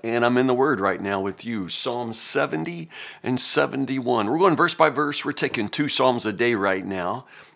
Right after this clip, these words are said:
Uh, we're not gonna spend a whole lot more time in the Psalms. We're gonna, uh, finish up with Psalm seventy-three tomorrow, and then,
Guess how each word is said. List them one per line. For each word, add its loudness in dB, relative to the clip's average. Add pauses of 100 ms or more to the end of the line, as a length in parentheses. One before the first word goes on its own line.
(120)
Uh, 2
we're 0
not -2
gonna 0
spend -2
a 6
whole 2
lot 2
more 0
time -2
in -2
the -4
Psalms. -2 (300)
We're -16
gonna, -2
uh, -8
finish -2
up 0 (320)
with -2
Psalm 6
seventy-three 0
tomorrow, 2
and -8
then, -4